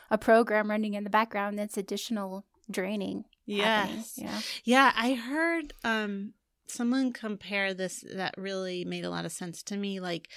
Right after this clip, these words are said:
Speaker 2: if you had a, um, if you were a kid and your parent was always there with you, and then suddenly, like,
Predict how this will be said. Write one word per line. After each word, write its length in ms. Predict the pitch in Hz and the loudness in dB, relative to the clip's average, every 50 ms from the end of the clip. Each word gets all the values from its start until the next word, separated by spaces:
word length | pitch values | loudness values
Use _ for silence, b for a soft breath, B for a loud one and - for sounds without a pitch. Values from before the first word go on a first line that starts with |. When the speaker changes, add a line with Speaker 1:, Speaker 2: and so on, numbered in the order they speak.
| B B B B B | B B B B B
Speaker 2:
if 260 | - 214 202 - - | -6 -6 -6 -6 -6
you 200 | 220 202 208 214 | -6 -4 -2 -2
had 460 | 208 202 208 196 190 190 185 180 170 - - | -4 -4 -4 -4 -2 -2 -2 -2 -6 -8 -8
a, 320 | 202 190 170 170 170 - - - | -6 -4 -2 -2 -4 -6 -6 -8
um, 500 | - 190 165 160 156 151 165 170 180 233 - | -6 -6 -4 -4 -6 -6 -8 -12 -12 -14 -8
if 200 | - 214 - - | -8 -8 -6 -4
you 240 | 233 220 214 214 208 | -4 -4 -4 -4 -2
were 180 | 208 208 202 190 | -2 -2 -2 -2
a 80 | 185 | -4
kid 400 | - - - 254 262 233 202 190 | -4 -6 -2 0 2 2 2 2
and 180 | 190 190 190 185 | 0 -2 -2 -4
your 160 | 180 180 185 | -4 -6 -8
parent 520 | 180 - - 220 214 202 190 185 185 - - | -10 -6 -4 -2 -2 0 -2 -2 -4 -6 -8
was 200 | - 196 190 180 | -6 -6 -4 -2
always 380 | 185 180 180 180 180 180 175 - | -2 -2 -2 -4 -6 -8 -8 -10
there 320 | 180 175 190 196 202 196 190 | -6 -2 0 0 0 0 0
with 180 | 185 190 180 185 | -2 -4 -4 -4
you, 380 | 185 180 175 175 170 170 165 B B B B B B B | -2 -2 0 0 -2 -4 -6 B B B B B B B
and 160 | - 202 196 | -4 -2 -2
then 160 | 190 185 180 | -2 -2 -4
suddenly, 1040 | - - - 202 196 190 190 190 185 185 185 185 185 180 180 180 180 175 180 175 _ _ _ _ _ _ _ _ _ _ _ _ _ _ _ | -6 -4 -4 -2 -2 -2 -2 -4 -4 -6 -6 -6 -6 -8 -8 -8 -8 -10 -12 -14 _ _ _ _ _ _ _ _ _ _ _ _ _ _ _
like, 340 | 208 185 165 147 - - - | -2 0 0 0 -2 -6 -18